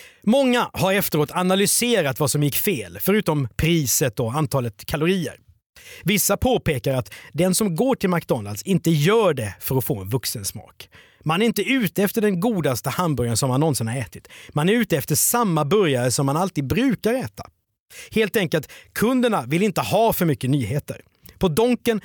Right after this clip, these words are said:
ska det vara som det alltid har varit. Och i den mån man vill ha nyheter så måste det gå väldigt mycket hand i hand med ens gamla vanor. Vad tycker du själv om McDonalds-burgarna, Andreas? Väljer du alltid samma, eller?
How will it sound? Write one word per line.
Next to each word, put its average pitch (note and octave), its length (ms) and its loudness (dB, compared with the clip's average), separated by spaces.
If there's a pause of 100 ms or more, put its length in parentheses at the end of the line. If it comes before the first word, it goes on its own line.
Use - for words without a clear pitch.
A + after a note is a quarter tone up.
ska - 200 -4
det G3 80 2
vara B2 260 -2
som A#2+ 180 -6
det B2 60 -6
alltid D3+ 320 -2
har D#3+ 60 2
varit. - 420 -4 (380)
Och - 240 0
i G#3 40 2
den F3 220 2
mån E3 340 2
man D3+ 140 0
vill C#3+ 100 0
ha C3+ 60 2
nyheter F3+ 640 0 (220)
så E3+ 120 -2
måste F3+ 220 2
det E3+ 100 0
gå D3+ 100 2
väldigt D#3+ 460 2
mycket D#3 240 0
hand B2+ 340 -4
i - 20 0
hand A#2 320 -2
med G2 80 -14
ens F#2 140 -8
gamla B2+ 320 -4
vanor. E3 480 0 (600)
Vad G3 100 0
tycker A#3+ 240 -2
du A#3+ 80 2
själv B3+ 300 -2
om A#3+ 80 2
McDonalds-burgarna, A#2+ 1000 -2
Andreas? G#2 460 -12 (340)
Väljer F3+ 340 0
du G3 100 2
alltid G#3+ 240 0
samma, F#3+ 580 0
eller? B2 220 -6